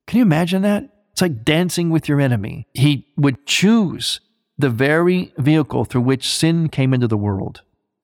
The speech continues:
He would choose that vehicle to cooperate with him in the redemption of the very thing that brought sin into the world. I mean,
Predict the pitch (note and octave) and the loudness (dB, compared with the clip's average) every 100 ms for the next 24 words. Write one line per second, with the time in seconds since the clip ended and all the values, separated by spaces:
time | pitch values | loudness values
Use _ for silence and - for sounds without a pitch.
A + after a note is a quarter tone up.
0 | - B2 B2 - - C3+ G#2 B2 F3+ - | -4 0 0 0 2 2 2 0 0 -4
1 | F3+ F#3 C#3+ A#2+ - B2 _ _ _ _ | -2 0 0 -6 -10 -12 _ _ _ _
2 | - C3+ - A#2 C3+ G#3+ D#3+ C#3 B2 - | 0 0 2 2 2 2 -2 -2 -6 -6
3 | A2 G2+ G2 - _ _ _ - B2 A#2 | -8 -6 -10 -14 _ _ _ -2 0 2
4 | A#2 G2 - C#4 D#4 - - - A#2+ _ | 0 -2 0 0 0 -2 -4 -8 -16 _
5 | - B2+ A2 G#2+ B2+ F3+ F#3+ - B2+ A2+ | -2 0 0 0 2 2 0 -2 -4 -2
6 | A2+ - A#2 G2+ G#2+ G#2+ - B2 A#2 G#2 | -6 -4 -4 0 -2 -2 -2 0 0 -2
7 | G#2 G2+ G#2 - - _ _ _ _ _ | -2 -2 -4 -6 -14 _ _ _ _ _
8 | - F3 D#3 | -2 0 0